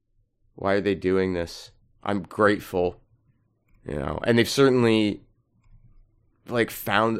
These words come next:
a, a good brand, and maybe that's part of it too, to keep people some, you know, invested in it. 'Cause, like, they've got a board game, which I really want now, like, badly.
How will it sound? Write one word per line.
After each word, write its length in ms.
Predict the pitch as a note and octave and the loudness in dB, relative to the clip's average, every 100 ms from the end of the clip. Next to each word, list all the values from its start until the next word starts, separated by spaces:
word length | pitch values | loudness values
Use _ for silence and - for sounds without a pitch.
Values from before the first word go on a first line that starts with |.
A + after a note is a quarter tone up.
| - | -4
a, 220 | F#2 - | -6 -4
a 40 | A2+ | -6
good 320 | - G#2+ D#2+ _ _ - | 0 -2 -2 _ _ -8
brand, 640 | G2 F2+ F2+ F#2+ G#2 A#2 - | -2 0 2 2 0 -4 -4
and 120 | A2+ | 2
maybe 220 | C#3 C3 | 4 4
that's 320 | A2 G2 G2 - | 6 6 4 -4
part 280 | A2+ G2+ | 2 2
of 100 | G2 | 2
it 140 | F2 - | -2 -4
too, 440 | - F#2 G2+ G2+ _ _ _ _ _ _ | 0 2 2 -2 _ _ _ _ _ _
to 60 | - | -16
keep 220 | - G2 | -8 -6
people 460 | G#2 G2 G2 F#2+ F2 | -2 -2 2 0 0
some, 320 | - G#2+ G2 | -4 -4 -2
you 100 | G#2+ | -2
know, 100 | E2+ | -2
invested 560 | F2+ F2+ F#2 - - F#2+ | -2 -2 -4 -4 -6 -2
in 60 | F#2+ | -2
it. 40 | |
'Cause, 120 | B2+ | -2
like, 180 | D#3 D3+ | -2 -2
they've 100 | D#3+ | -4
got 140 | F#3+ | -4
a 40 | F#3 - - | -6 -8 -4
board 240 | G2+ A#2+ | -4 -2
game, 400 | D3+ E3 G#3 A3 _ _ _ | -4 -4 -4 -8 _ _ _
which 240 | G#2+ - - | -8 -8 -8
I 100 | G#2 | -8
really 560 | F#2 F#2+ F#2+ F#2+ E2 _ | -6 -4 -4 -4 -8 _
want 580 | - E2+ - E3+ F#3 - - | -12 -6 -4 -4 -6 -16 -8
now, 520 | B2 C#3+ D3 F3+ G3 _ _ _ _ - | -4 -2 -2 -4 -6 _ _ _ _ -12
like, 280 | E2 - - _ _ - | -8 -8 -12 _ _ -8
badly. 680 | F#2+ F2 G#2 D#3 G#3+ G#3+ | -6 -4 -2 -2 -2 -4